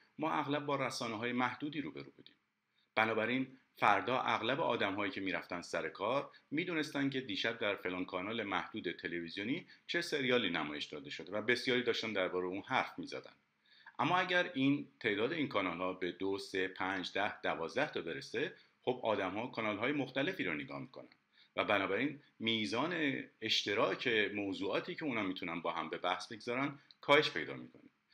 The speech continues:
و حالا تصور بکنید نه تنها شما تعداد زیادی کانال در داخل یک کشور دارید،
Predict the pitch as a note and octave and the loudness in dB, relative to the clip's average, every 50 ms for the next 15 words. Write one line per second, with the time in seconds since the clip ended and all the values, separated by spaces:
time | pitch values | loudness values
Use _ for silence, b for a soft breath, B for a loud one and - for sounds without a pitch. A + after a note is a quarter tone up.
0 | B B B B B A2+ A2 A#2 C3 C#3 E3+ F3+ F3 D#3+ D3 C#3+ C#3 C3+ C3 C3+ | B B B B B 2 4 6 6 6 4 4 4 2 2 2 2 2 2 2
1 | D#3 E3+ E3 F3+ E3+ - F3 F3 E3 D#3 E3 F#3+ - F#3+ F#3+ F3+ E3+ - - C#3 | 2 0 0 -2 -4 -2 -2 0 0 2 0 0 0 -2 -4 -4 -4 -4 -2 -2
2 | C3 B2+ B2 - A#2+ A2 A2+ A2+ A#2 B2 A2+ G#2+ A2 A2 A2 A2 G#2+ A2+ G#2+ - | -2 -2 -2 -2 -2 0 0 0 0 -2 -4 -2 -2 0 0 0 0 -2 -4 -4
3 | G#2 G2 G2+ A2 G#2+ G#2 G2+ G2 F#2 - F2+ F2+ - - D3+ F3+ D#3+ A2 - - | -4 -4 -4 -4 -2 0 0 0 2 2 0 0 0 -2 -4 -2 0 -2 -2 -2
4 | - D#2+ - - F2 E2+ E2 D#2 - - D#2 E2 F#2 A2+ C#3 D3 - | -4 -4 -2 -2 0 -2 -2 -2 -4 -6 -6 -6 -4 -4 -6 -6 -8